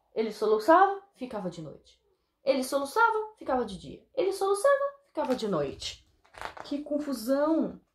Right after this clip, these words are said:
A lua e as estrelas estavam ficando cansadas. "Passamos a noite inteira acordadas. Por favor, queremos dormir."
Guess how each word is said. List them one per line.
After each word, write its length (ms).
A 80
lua 280
e 40
as 100
estrelas 500
estavam 340
ficando 340
cansadas. 880
"Passamos 520
a 80
noite 360
inteira 360
acordadas. 720
Por 160
favor, 580
queremos 500
dormir." 720